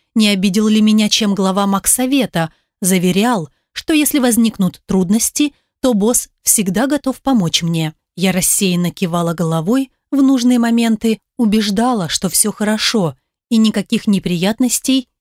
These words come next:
и в помине нет. Конечно, лукавила, ибо в тот самый момент просто бесилась от гнева на саму себя. Какая к черту измена? Почему я до сих пор считаю себя женщиной Алекса?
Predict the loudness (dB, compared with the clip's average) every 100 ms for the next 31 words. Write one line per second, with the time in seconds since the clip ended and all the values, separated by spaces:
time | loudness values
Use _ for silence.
0 | -4 -4 -2 0 2 2 2 2 2 0
1 | -4 -12 _ _ _ _ -4 0 2 2
2 | 0 0 0 -2 -2 -2 0 -2 -2 -4
3 | _ _ _ 0 0 0 -2 -2 0 2
4 | 2 2 4 2 2 -2 _ _ -4 -2
5 | -2 -2 0 0 0 0 0 0 -2 -2
6 | -4 -2 0 2 2 0 -2 -6 _ -6
7 | -2 0 2 2 2 0 0 -2 -4 -6
8 | _ _ _ _ -8 -4 -4 -6 -6 -4
9 | -2 -2 -4 -2 0 0 0 0 -2 -6
10 | _ _ _ -6 -2 0 2 2 2 0
11 | -2 -2 -2 -2 -2 0 -2 -2 -2 0
12 | 0 -2 0 0 2 2 2 0 0 0
13 | 0 0 0 -2 -4